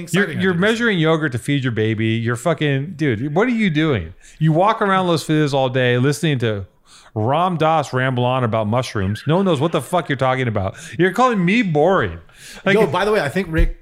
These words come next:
Speaker 2: Rick Rubin produced a Ram Dass album.
Speaker 1: I never listened to
Speaker 2: I'm
Speaker 1: Ram
Speaker 2: almost
Speaker 1: Dass, but
Speaker 2: positive.
Speaker 1: it's probably amazing, I'm sure.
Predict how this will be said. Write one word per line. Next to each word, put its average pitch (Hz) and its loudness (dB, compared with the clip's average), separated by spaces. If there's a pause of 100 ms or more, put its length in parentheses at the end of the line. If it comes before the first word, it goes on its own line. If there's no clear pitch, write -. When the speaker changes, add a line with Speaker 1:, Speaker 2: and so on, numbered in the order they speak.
Speaker 2:
Rick 139 -6
Rubin 165 -4
produced 151 -10
a - -16
Ram 107 -12
Dass 95 -16
album. - -4 (440)
Speaker 1:
I 110 -2
never 160 2
listened 143 0
to 113 2
Speaker 2:
I'm - 2
Speaker 1:
Ram 92 -2
Speaker 2:
almost - -
Speaker 1:
Dass, 85 -4
but - -10
Speaker 2:
positive. - -2
Speaker 1:
it's 85 -8
probably 135 -2
amazing, 85 -6
I'm 80 -18
sure. - -18